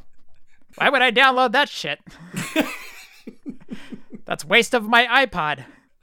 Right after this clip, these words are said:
Speaker 2: So I thi-, here's my prediction for tonight, because I think W W E has kind of booked themselves into a corner with the whole Sami Zayn thing.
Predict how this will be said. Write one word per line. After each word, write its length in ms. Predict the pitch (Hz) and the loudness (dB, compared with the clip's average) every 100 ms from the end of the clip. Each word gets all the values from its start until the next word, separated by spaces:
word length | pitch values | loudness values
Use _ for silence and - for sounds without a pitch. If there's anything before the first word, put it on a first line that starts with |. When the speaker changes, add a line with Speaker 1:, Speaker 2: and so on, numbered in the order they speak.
| _ | _
Speaker 2:
So 240 | - 175 170 | -4 -2 4
I 220 | 196 233 | 4 4
thi-, 120 | 175 143 | -4 -2
here's 280 | 202 240 | 2 2
my 180 | 196 196 | 4 2
prediction 400 | 190 170 165 165 | 2 -6 -6 -8
for 120 | 151 | -8
tonight, 420 | 147 143 123 101 107 | -8 -6 -6 -6 -8
because 560 | 131 156 143 139 127 _ _ _ _ - | -6 -2 -2 -2 -6 _ _ _ _ -4
I 100 | 139 | -4
think 420 | 139 196 247 - | -4 -8 -8 -8
W 280 | 147 170 180 | -4 -2 -2
W 340 | 170 151 143 | -4 -6 -6
E 140 | 156 151 | -6 -8
has 180 | 127 - | -10 -12
kind 340 | 151 180 214 | -8 -8 -4
of 420 | 208 165 120 101 | -6 -6 -16 -14
booked 320 | 123 170 - 165 | -6 -6 -8 -12
themselves 580 | 196 - 180 190 170 | -10 -8 -6 -4 -6
into 220 | 165 170 143 | -8 -6 -8
a 60 | |
corner 420 | 143 147 151 190 | -8 -8 -6 -6
with 160 | 170 151 | -8 -10
the 80 | 127 | -12
whole 200 | 143 151 | -10 -10
Sami 340 | - 151 147 | -10 -12 -10
Zayn 320 | 120 117 127 143 | -10 -8 -10 -10
thing. 300 | 170 214 | -10 -10